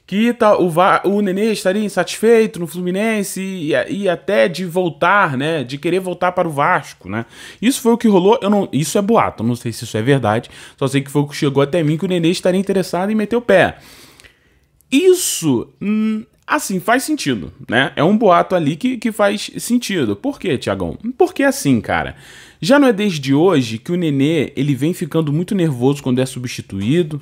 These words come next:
né? Você vê que ele chu-, a última vez ele chutou a placa de publicidade no jogo contra o América Mineiro, né?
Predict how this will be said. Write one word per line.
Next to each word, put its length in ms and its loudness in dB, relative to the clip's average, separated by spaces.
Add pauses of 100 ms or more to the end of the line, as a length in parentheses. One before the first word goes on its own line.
(160)
né? 300 0 (200)
Você 140 -2
vê 120 0
que 60 -4
ele 80 -4
chu-, 160 -4
a 80 4
última 260 2
vez 160 -2
ele 80 -6
chutou 300 -2
a 40 0
placa 420 0
de 80 -18
publicidade 680 -4
no 80 0
jogo 180 0
contra 220 -4
o 20 0
América 320 -4
Mineiro, 400 2
né? 240 0